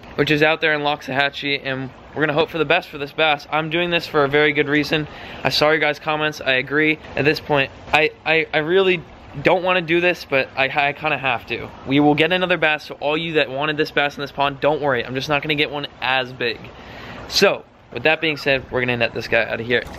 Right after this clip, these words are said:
Luke is filling it up with water. This water is crystal clear, really, really clean water.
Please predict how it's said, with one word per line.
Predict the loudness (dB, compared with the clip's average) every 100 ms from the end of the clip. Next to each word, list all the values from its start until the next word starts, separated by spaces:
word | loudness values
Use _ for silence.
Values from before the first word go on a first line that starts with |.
| -14 -14 -14 -12 0
Luke | 2 4
is | 2
filling | 2 2 2 2
it | 4
up | 2
with | 0 -6
water. | 2 2 2 0 -6 -4
This | -2 4
water | 4 2
is | -2 -10
crystal | -10 -8 -2 -2 0 0
clear, | 0 -2 2 6 4 2 -6 -20 -20 -20 -16 -2
really, | 4 6 6 4
really | 4 2 2
clean | 0 0 0 2
water. | 2 2 -2